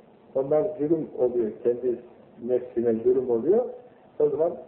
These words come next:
pişman olacaksın sonunda. Demek ki pişman olmayacak şekilde hareket etmeye çalışmalı herkes. Mazlum, zulme maruz kalan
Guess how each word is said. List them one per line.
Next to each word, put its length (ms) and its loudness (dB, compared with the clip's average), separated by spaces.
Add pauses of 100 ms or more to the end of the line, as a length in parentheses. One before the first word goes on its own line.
(140)
pişman 340 -2
olacaksın 500 -4
sonunda. 340 -8 (420)
Demek 340 2
ki 180 0 (520)
pişman 360 0
olmayacak 380 0 (100)
şekilde 320 -6
hareket 440 -8
etmeye 400 -2
çalışmalı 500 -2 (480)
herkes. 400 0 (1700)
Mazlum, 460 0 (560)
zulme 260 0
maruz 380 2 (120)
kalan 220 -2